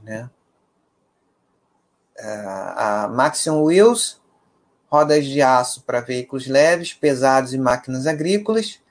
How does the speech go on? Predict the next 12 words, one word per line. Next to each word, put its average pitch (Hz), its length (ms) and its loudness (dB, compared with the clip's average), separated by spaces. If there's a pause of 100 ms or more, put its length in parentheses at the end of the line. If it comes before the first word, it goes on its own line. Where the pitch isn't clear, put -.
(380)
e 151 80 -6
rodas 170 400 4
de 165 80 0
al-, 170 320 2
de 135 120 -2
alumínio 147 720 0 (580)
para 139 420 2
veículos 139 560 -2
leves. 117 540 -4 (1400)
Maxion 156 680 -2 (360)
Structural 156 680 0
Components, 156 1040 -2